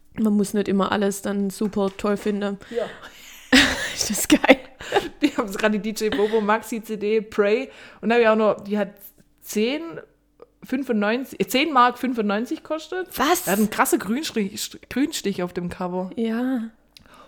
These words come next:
Speaker 2: Und da
Speaker 1: Gut.
Speaker 2: hab ich auch schön, weil mir irgendwo, da hat man dann manchmal ja nur seine C Ds und so beschriftet mit seinem Namen, wenn man sie mal verleiht.
Speaker 1: <laughs>
Speaker 2: Da hab ich einen schönen Aufkleber mit Vögelchen drauf, wo Rebecca draufsteht.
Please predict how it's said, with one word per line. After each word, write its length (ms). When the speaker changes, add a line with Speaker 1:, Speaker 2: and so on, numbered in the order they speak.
Speaker 2:
Und 160
da 60
Speaker 1:
Gut. 140
Speaker 2:
hab 0
ich 40
auch 160
schön, 280
weil 180
mir 240
irgendwo, 460
da 120
hat 60
man 120
dann 240
manchmal 240
ja 80
nur 100
seine 340
C 140
Ds 220
und 80
so 80
beschriftet 440
mit 140
seinem 240
Namen, 320
wenn 80
man 80
sie 120
mal 120
verleiht. 320
Speaker 1:
<laughs> 340
Speaker 2:
Da 60
hab 100
ich 100
einen 100
schönen 580
Aufkleber 480
mit 220
Vögelchen 500
drauf, 260
wo 40
Rebecca 460
draufsteht. 640